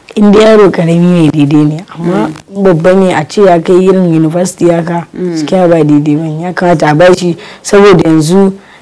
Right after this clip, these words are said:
Speaker 1: ilimi ya koma, wa-, sometimes akan tura abu ta group irin na school haka,
Speaker 2: Mm.
Speaker 1: in dai university ne.
Speaker 2: Mm.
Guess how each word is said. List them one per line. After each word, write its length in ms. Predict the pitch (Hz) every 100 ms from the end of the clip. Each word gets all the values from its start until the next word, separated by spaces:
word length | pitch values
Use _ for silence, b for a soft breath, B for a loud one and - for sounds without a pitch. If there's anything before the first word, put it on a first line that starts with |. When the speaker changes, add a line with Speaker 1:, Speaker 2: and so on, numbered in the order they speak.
| -
Speaker 1:
ilimi 360 | 208 196 185
ya 140 | 180 180
koma, 420 | - 202 190 180
wa-, 160 | 175 180
sometimes 460 | - 175 156 220 202
akan 260 | 190 185 165
tura 180 | 175 165
abu 140 | 160 151
ta 120 | 185
group 340 | 160 185 165 -
irin 280 | 180 175 165
na 200 | 165 170
school 300 | - 185 170
haka, 320 | 160 147 151 -
Speaker 2:
Mm. 300 | 180 170 156
Speaker 1:
in 160 | 180
dai 80 | 180 190
university 520 | 165 156 165 - 165
ne. 160 | 147 147
Speaker 2:
Mm. 380 | 185 185 151 147